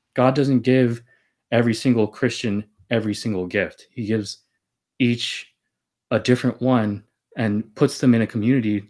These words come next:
to where they have to rely on one another to be the complete body of Christ. And, you know, Paul goes on,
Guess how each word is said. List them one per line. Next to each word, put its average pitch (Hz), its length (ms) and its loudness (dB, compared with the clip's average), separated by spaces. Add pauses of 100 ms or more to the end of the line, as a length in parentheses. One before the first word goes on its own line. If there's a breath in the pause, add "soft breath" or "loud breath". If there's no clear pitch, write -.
to - 120 -8
where 107 160 0
they 113 180 -2
have 113 220 -6
to 135 120 -6
rely 104 440 -4
on 104 300 -8
one 104 140 -6
another 92 460 -8 (460)
to - 100 -8
be 104 220 0
the 92 100 -2
complete 92 560 -10
body 90 220 -8
of 85 140 -14
Christ. - 440 -16 (180)
And, 101 320 -4 (360)
you 113 160 -2
know, 87 140 -6 (120)
Paul 110 180 0
goes 98 200 -2
on, 92 260 -4